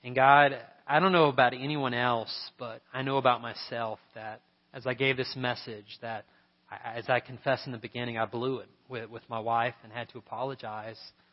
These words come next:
But I blew it often. And sometimes I realize I'm, I'm full of Timothy and not full of heaven, not full of the Holy Spirit. And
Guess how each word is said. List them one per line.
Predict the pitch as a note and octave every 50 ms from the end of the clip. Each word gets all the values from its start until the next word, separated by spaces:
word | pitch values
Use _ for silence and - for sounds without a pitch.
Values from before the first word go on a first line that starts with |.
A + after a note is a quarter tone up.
| _ _ _ _ _ _ _ _ _
But | - B2 A#2
I | A#2+ C3
blew | C3+ C3+ C3+ C#3 C#3+
it | C#3 C3+
often. | C3 D3 E3 - - - - G2 G2+ - _ _ _ _ _ _ _ _ _ _ _ _ _ _
And | - A#2 A2+ -
sometimes | - D#3 E3 E3 C#3+ E3 D#3+ C#3+ C#3 B2+ C3+
I | B2+
realize | B2 B2 C#3+ D#3+ E3+ E3+ C3+ A#2+ A#2 A2
I'm, | A#2 A#2 B2 C3 A2
I'm | A#2 B2 C3 B2 - - -
full | C#3+ C3 B2+
of | - - -
Timothy | D3 D3 D3+ C#3+ - _ A#2 A2+
and | G#2+ A2+
not | A#2+ A2+ - - _ -
full | C3+ B2 A#2+ A#2
of | G#2+ - - - - _ _ _
heaven, | - - C3 B2 A#2 A#2 G#2 G2 G#2
not | A#2 G#2+ G2+ _ -
full | C3 B2 A#2
of | A2 A2
the | G#2+
Holy | - - C3+ B2 A#2+ A#2
Spirit. | - - - - B2 A#2+ A2+ G#2+ - _ _ _ _ _ _ _ _ _ _ _ _ _ _ _ _ _ _ _ _ _ -
And | C3+ B2+ B2